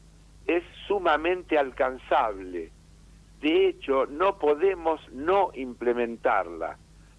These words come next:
Las alternativas ofrecidas por los nacionalistas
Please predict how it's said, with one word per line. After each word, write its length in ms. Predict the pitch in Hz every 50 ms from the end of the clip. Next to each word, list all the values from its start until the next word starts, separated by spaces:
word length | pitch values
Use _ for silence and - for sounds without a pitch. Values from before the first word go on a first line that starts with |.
| - -
Las 180 | 143 139 -
alternativas 880 | 170 156 156 151 143 - 151 147 147 156 151 - - 202 202 196 175 156 -
ofrecidas 680 | 151 139 - 143 139 131 - - - 117 110 107 107 -
por 160 | - 123 127 123
los 120 | 135 131
nacionalistas 920 | 127 127 123 - - 123 120 123 123 131 151 156 131 - - - - 98